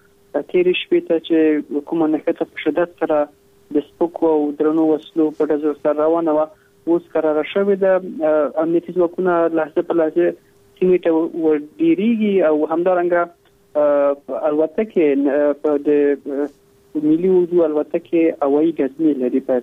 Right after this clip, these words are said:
سیمه کې. خو سیمه د پولیسو لخوا د، په، د ترافیکو پر مخ او د عام وګړو پر مخ، اه، مسدوده شوې ده او خلکو ته په، په، په واټونو کې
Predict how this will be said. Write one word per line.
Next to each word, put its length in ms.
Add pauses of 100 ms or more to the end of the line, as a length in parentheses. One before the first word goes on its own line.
سیمه 180
کې. 180 (440)
خو 140
سیمه 300
د 220
پولیسو 380
لخوا 440
د، 280
په، 200
د 320
ترافیکو 420
پر 200
مخ 280
او 100
د 100 (520)
عام 200
وګړو 360
پر 120
مخ، 200 (220)
اه، 260
مسدوده 600
شوې 320
ده 140
او 180 (320)
خلکو 340
ته 360
په، 500 (100)
په، 180
په 180
واټونو 420
کې 340